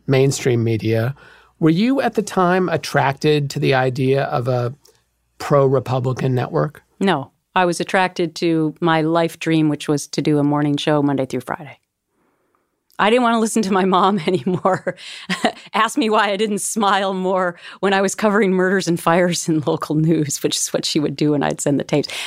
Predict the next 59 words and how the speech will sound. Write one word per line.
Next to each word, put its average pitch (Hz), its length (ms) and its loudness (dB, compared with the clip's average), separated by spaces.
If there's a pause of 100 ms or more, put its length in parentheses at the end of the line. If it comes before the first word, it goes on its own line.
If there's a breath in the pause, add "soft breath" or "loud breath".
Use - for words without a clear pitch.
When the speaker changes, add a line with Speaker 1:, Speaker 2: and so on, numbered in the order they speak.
Speaker 2:
"People 339 300 0
need 320 220 4
to 294 60 -2
really 311 240 0
get 294 200 -4
to 277 80 2
know 233 260 2
you, 294 220 2
Gretchen. 175 500 -2
You 196 80 0
know, 180 60 0
you 190 100 -2
have 226 100 -2
a 220 80 -2
funny 262 300 -2
side. 165 340 -2
You 220 100 -4
have 233 120 -2
a, 208 100 0 (380 loud breath)
you - 80 -4
know, - 60 -4
you 202 160 0
have 226 220 0
a, 202 220 -4
this, 202 180 -4
all 196 140 2
this 247 160 -2
other 226 240 0
that 185 120 -4
you 202 120 -4
can 190 140 -2
offer, 185 380 2
and 165 100 0
you 165 80 -2
can't 196 300 -2
do 208 140 -2
that 170 200 0
while 160 80 0
you're 156 140 0
just - 180 -8
reporting 156 320 0
the 151 60 2
news." 214 260 0
And 160 60 0
I'm 151 80 0
like, - 180 -6
"Yeah, - 140 -2
but - 100 -4
I'm - 100 -6
getting 131 240 -6
experience, - 600 -4
Mom, - 240 -2
which 160 140 -4
I, 151 140 -2 (140)
you 156 100 -4
know, - 140 -6
really, 139 240 -2
really 139 240 -2
need." 214 320 0